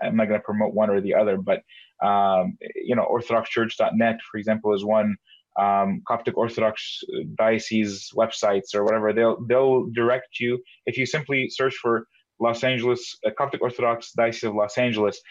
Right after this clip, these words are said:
we have a tremendous website that directs you to our parishes. But even if you didn't wanna go to a Coptic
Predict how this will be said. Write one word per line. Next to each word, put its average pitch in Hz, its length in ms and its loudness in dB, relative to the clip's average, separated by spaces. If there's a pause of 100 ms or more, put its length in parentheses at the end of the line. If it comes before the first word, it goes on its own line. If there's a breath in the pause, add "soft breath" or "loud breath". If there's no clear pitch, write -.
(200 loud breath)
we 113 120 2
have 120 120 2
a 117 60 0
tremendous 127 440 0
website 120 380 0
that 110 120 -2
directs 110 300 -2
you 104 80 -6
to 107 80 -4
our 101 120 0
parishes. - 460 -2 (440 soft breath)
But 147 260 2
even 180 240 2
if 180 180 -2
you 139 80 -2
didn't 139 300 -2
wanna 123 240 2
go 110 160 0
to 110 220 0
a 110 80 0
Coptic 127 480 -4